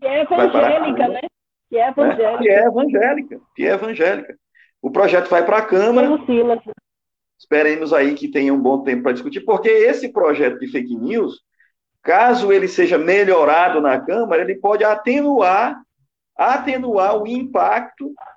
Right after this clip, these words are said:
Speaker 2: dessas práticas nocivas, como nós vimos na, na eleição de dois mil e dezoito,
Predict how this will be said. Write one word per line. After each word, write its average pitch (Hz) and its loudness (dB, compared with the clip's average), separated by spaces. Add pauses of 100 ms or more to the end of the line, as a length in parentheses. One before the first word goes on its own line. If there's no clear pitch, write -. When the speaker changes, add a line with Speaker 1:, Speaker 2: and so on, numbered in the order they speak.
(220)
Speaker 2:
dessas 196 -2
práticas 165 0 (260)
nocivas, 151 -2
como 135 -4
nós 135 0
vimos 131 -4
na, 120 0 (400)
na 131 0
eleição 135 0
de 123 -2
dois 123 0
mil 123 -2
e - -8
dezoito, 123 0